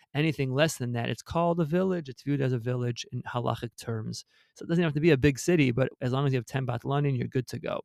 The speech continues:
And then we said, so be'elu amru makdimin v'lo ma'acharin. Regarding these, we said that we proceed and we don't push off and do later. Now, these, uh, what we're talking about here is reading the Megillah. We say you can read the Megillah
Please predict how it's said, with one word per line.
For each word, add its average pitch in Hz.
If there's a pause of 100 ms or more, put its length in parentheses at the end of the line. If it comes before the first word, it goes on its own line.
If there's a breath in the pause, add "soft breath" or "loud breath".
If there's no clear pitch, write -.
(760 soft breath)
And 156
then 175
we 190
said, 160
so 135
be'elu 247
amru 170
makdimin 123 (120)
v'lo 131
ma'acharin. 117 (280)
Regarding 185
these, 156
we 127
said 127
that 131
we 127
proceed 143
and 127
we 123
don't 131 (180)
push -
off 123
and 123
do 120
later. 113 (600 soft breath)
Now, 131
these, 147 (540)
uh, 139 (200)
what 127
we're 165
talking 135
about 127
here 120
is 120
reading 135
the 127
Megillah. 123
We 131
say 160
you 139
can 151
read 165
the 147
Megillah 131